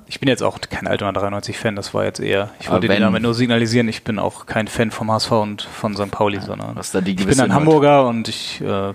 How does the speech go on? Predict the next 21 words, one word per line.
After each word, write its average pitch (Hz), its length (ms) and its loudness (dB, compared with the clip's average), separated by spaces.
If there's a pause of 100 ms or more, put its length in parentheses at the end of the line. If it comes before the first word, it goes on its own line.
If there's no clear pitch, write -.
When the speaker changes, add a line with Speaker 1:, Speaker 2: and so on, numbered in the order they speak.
(100)
Speaker 1:
freue 110 320 0
mich, 107 300 -2
wenn 101 180 -2
alle 101 320 0
Hamburger 104 280 -6
Mannschaften 101 420 -6
erfolgreich 101 500 -2
sind. 110 240 -8 (100)
Speaker 2:
Ja. 104 200 2 (1000)
Okay, 98 200 -6
verstanden, 98 500 0
verstanden. 101 500 -4 (440)
Ähm, 110 280 4
wie 123 60 -2
kam 170 220 2
das 156 140 0
eigentlich? 90 340 -2
Also, 92 160 -2
dass 95 220 -2
du, 98 500 4
ähm, 95 840 -2